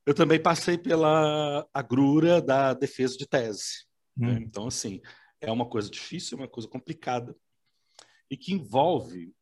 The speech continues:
Speaker 1: é, condições reais de acesso.
Speaker 2: Uhum.
Speaker 1: E a minha pergunta, que eu vou direcionar exatamente pra,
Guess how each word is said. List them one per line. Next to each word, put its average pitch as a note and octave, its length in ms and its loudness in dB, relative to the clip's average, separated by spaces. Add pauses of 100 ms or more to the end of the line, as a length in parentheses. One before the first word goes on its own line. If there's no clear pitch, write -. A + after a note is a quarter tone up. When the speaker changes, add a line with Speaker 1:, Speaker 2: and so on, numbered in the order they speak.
(140)
Speaker 1:
é, F#2+ 1040 -2 (160)
condições D3 560 2
reais G#2 460 4
de G2 100 -8
acesso. - 640 -8 (380)
Speaker 2:
Uhum. A#2 180 -10
Speaker 1:
E G#2 40 0
a - 20 2
minha A#2+ 180 2
pergunta, C#3+ 400 2
que - 60 0
eu A#2 60 2
vou G#2+ 80 0
direcionar G#2 520 2
exatamente G#2 760 2
pra, F#2 340 -2